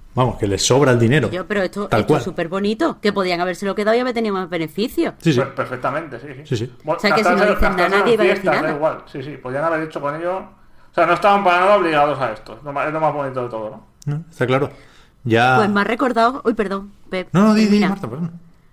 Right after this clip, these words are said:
Speaker 2: No, no, que iba, iba a... Ya que estábamos hablando bien de cosas de... o sea, como derivadas del Fortnite, pues iba a contar otra cosa que me he acordado que leí esta mañana, pero termina tú, termina tú.
Speaker 1: Ah, no, i-, i-, iba a decir que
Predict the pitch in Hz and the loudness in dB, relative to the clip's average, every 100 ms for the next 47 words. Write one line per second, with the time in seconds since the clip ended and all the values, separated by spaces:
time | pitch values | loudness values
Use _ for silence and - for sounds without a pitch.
0 | _ - 254 294 311 240 233 233 233 233 | _ -2 2 2 2 2 2 2 2 4
1 | 240 240 240 214 214 202 202 208 226 240 | 2 2 0 2 0 -2 -4 -4 -4 -4
2 | 233 240 220 220 214 220 214 208 214 220 | -2 -2 -2 -2 -2 -2 -4 -4 -6 -6
3 | 196 208 202 202 202 196 - - - - | -6 -6 -6 -6 -8 -10 -18 -20 -20 -10
4 | - 214 196 190 190 185 180 - 175 190 | -4 -4 -4 -8 -8 -8 -10 -14 -8 -6
5 | 185 185 208 220 220 208 233 226 220 185 | -2 -2 -2 -6 -6 -4 -2 -2 -4 -6
6 | 190 190 196 208 185 185 196 202 208 180 | -6 -6 -8 -8 -8 -8 -6 -6 -6 -8
7 | 175 175 175 175 190 190 190 180 156 180 | -8 -8 -6 -8 -8 -8 -8 -10 -8 -8
8 | 175 165 165 175 220 226 156 160 180 190 | -8 -8 -8 -6 -6 -6 -8 -8 -8 -6
9 | 202 - - - - - - - - - | -8 -14 -20 -20 -20 -20 -20 -20 -16 -4
10 | 170 151 - 127 127 139 135 147 156 156 | -2 -2 -4 -8 -4 -4 0 2 2 2
11 | 165 143 113 - | 2 2 2 -8